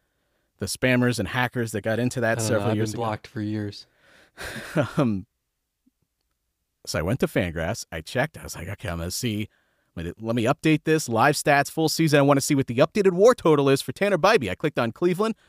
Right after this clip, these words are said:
Speaker 1: scrolled down. You know what I found? Not a single pitcher listed. Do you know why? 'Cause nobody has qualified as a Cleveland pitcher this year. Not a single pitcher,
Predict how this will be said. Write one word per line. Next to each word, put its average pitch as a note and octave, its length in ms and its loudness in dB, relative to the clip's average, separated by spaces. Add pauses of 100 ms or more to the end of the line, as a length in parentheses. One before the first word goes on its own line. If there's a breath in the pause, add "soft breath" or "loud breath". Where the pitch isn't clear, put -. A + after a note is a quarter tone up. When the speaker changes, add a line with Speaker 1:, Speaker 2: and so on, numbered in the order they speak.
(160 soft breath)
Speaker 1:
scrolled D#3 420 4
down. E3+ 260 4
You C#3+ 60 6
know C#3 80 8
what D3+ 60 6
I D#3 80 6
found? F#3 380 2 (1040)
Not A2+ 180 0
a F#2 60 2
single E3+ 520 2 (120)
pitcher C3+ 420 0 (120)
listed. G#2 480 -2 (140)
Do F2 100 -6
you E2 100 -2
know D#2+ 160 -2
why? F2+ 480 -4 (1000)
'Cause A2+ 220 -6
nobody D#3 720 4
has D3 240 -2
qualified F#2 800 0 (920)
as A2+ 160 -2
a A#2+ 60 -6
Cleveland G#2+ 420 -6
pitcher F#2 280 -10
this - 240 -16
year. - 200 -14 (120)
Not C3 180 4
a C3+ 60 2
single D3 320 2
pitcher, A2 480 -4